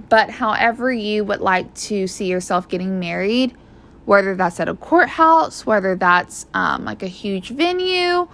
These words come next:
or whatever it may be, it is so hard to plan it. So I'm just gonna take you guys a little bit into my journey. Um, as you guys know, I got engaged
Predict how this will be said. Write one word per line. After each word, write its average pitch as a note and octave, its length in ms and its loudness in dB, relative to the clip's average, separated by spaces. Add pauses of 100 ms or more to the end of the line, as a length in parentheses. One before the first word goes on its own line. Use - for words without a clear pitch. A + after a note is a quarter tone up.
(360)
or A#3 120 6
whatever G#3 440 4
it G3 100 0
may F#3 180 -4
be, B3 600 2 (600)
it E4+ 140 2
is G#4+ 180 6
so E4+ 540 4
hard D4 840 2 (240)
to C4+ 160 -2
plan B3 540 -4
it. - 220 -6 (840)
So - 200 2
I'm C4 260 2
just F#4+ 200 0
gonna G#4+ 200 2
take - 380 -4
you A#3+ 80 -2
guys G#3 540 4 (100)
a G#3+ 60 2
little G#3 360 0
bit G3 300 2
into F#3 800 -4 (640)
my A3+ 400 2
journey. F3+ 600 -4 (480)
Um, G#3 760 2
as A3+ 200 2
you C4+ 100 0
guys C#4+ 300 2
know, A3+ 320 0
I G#3+ 220 0
got G3 360 0
engaged G#3 1080 0